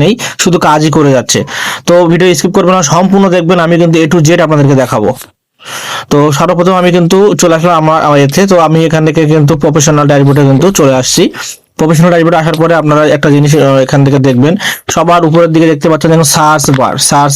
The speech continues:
বার। Facebook এখন সম্পূর্ণ হাইড করে দিয়েছে, সবকিছু অপশন পাওয়া যাচ্ছে না। তো সার্চ বারে আপনারা ট্যাপ করবেন। এই সার্চ বারে ট্যাপ করে দেওয়ার পরে এখানে কিন্তু একটা অপশন আপনারা পেয়ে যাবেন। এখানে দেখতে পাচ্ছেন এই যে see all, see all-এ ট্যাপ করে দেবেন।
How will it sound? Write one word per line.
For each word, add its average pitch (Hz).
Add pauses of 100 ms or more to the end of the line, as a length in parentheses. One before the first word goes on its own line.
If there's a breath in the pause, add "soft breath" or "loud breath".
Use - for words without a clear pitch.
(100)
বার। 127
Facebook 147
এখন 156 (120)
সম্পূর্ণ 147 (140)
হাইড 135
করে 151
দিয়েছে, 147
সবকিছু 143
অপশন 165
পাওয়া 135
যাচ্ছে 131
না। 196 (400 loud breath)
তো 143 (120)
সার্চ 170 (100)
বারে 165
আপনারা 170
ট্যাপ 139 (100)
করবেন। 113 (140)
এই 139
সার্চ 156
বারে 165
ট্যাপ 156
করে 156
দেওয়ার 147
পরে 151 (460 loud breath)
এখানে 165
কিন্তু 160
একটা 151
অপশন 151
আপনারা 147
পেয়ে 135
যাবেন। 131
এখানে 139
দেখতে 127
পাচ্ছেন 131
এই 127
যে 143 (100)
see 165 (180)
all, 127 (640 loud breath)
see 196 (120)
all-এ 156
ট্যাপ 139 (100)
করে 135
দেবেন। 127